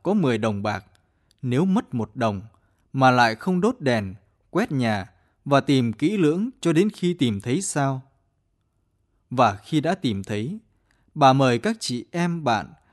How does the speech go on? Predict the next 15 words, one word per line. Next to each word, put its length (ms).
và 280
những 260
người 180
láng 360
giềng 360
đến 280
mà 240
rằng, 220
"Chị 260
em 300
hãy 140
vui 200
mừng 300
với 160
tôi 340